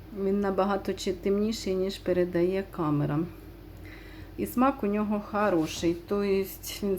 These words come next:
солодкий, не чуть бурячного, неприємного присмаку. Тобто цей гібрид можу рекомендувати. Це гібрид Тауну, ще раз повторю. А от гібрид Зепо мені не сподобався зовсім. На жаль, я його не вирвала раніше, можливо, в молодому вигляді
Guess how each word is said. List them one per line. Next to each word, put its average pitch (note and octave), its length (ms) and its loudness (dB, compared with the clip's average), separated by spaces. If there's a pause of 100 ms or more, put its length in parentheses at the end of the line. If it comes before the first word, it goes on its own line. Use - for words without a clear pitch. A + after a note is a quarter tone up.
солодкий, A#3 580 0
не G3 260 2
чуть F3+ 340 -4
бурячного, F3 680 -2
неприємного F3+ 720 0
присмаку. C#4 580 0 (1000)
Тобто B3 300 0
цей G#3+ 340 6
гібрид A3 400 2
можу A3 280 2
рекомендувати. F#3+ 880 2 (560)
Це F#3 180 4
гібрид F3+ 360 2 (140)
Тауну, B3+ 400 2
ще - 260 -4
раз B3+ 220 0
повторю. B3 420 0 (440)
А G3+ 340 8
от F#3+ 200 2 (400)
гібрид G3 460 2
Зепо B3 380 0
мені G#3 260 2
не G#3 160 0 (120)
сподобався F#3+ 960 2
зовсім. D#3+ 640 2
На F#3 140 2
жаль, F#3+ 200 2
я F#3 100 4
його F#3 160 0
не F#3 160 4
вирвала F#3 400 4
раніше, G#3+ 400 -2
можливо, F3+ 340 0
в F3 40 0
молодому F3 540 0
вигляді F3 560 -2